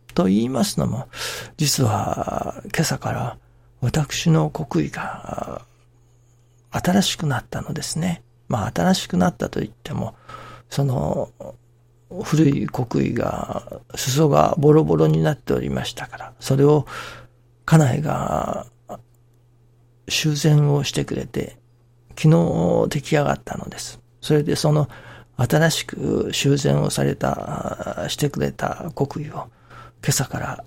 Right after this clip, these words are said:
着させていただいているわけですけれども、そういうような裏付けもあって、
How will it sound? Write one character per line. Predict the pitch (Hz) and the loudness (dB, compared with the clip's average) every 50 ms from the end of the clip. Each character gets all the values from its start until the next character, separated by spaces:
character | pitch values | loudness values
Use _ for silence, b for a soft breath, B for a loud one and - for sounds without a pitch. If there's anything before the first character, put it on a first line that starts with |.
| _ - | _ -6
着 | - | -2
さ | - 127 | 0 0
せ | 110 - - | 0 -2 -2
て | - 139 | -2 -2
い | 131 | -2
た | - - | 0 -2
だ | 131 131 131 | -2 -2 -2
い | 131 - | -2 -2
て | - 131 | -4 -4
い | 135 | -4
る | 135 - - | -2 -4 -4
わ | 131 135 | -4 -6
け | - - | -6 -8
で | - - - | -10 -8 -8
す | - - - | -8 -10 -10
け | - - | -12 -14
れ | - | -12
ど | - - 160 | -12 -12 -12
も、 | 160 - - - - _ _ _ _ _ b b b b b b b b b b b b _ _ _ | -12 -14 -14 -18 -20 _ _ _ _ _ b b b b b b b b b b b b _ _ _
そ | - - - - 185 196 208 208 | -10 -4 2 4 6 8 8 8
う | 220 226 | 6 6
い | 220 214 | 4 4
う | 233 233 233 220 208 | 2 2 4 6 6
よ | 214 214 208 - - | 6 6 6 4 0
う | |
な | - - - - - - - | -2 -4 -4 -4 -4 -2 2
裏 | 147 156 156 147 | 4 4 4 4
付 | 156 151 - - | 2 -2 -2 0
け | 165 147 | 2 2
も | 151 160 - 147 | 2 0 0 -2
あ | 147 | -4
っ | 151 | -4
て、 | - _ - - - | -6 _ -18 -18 -18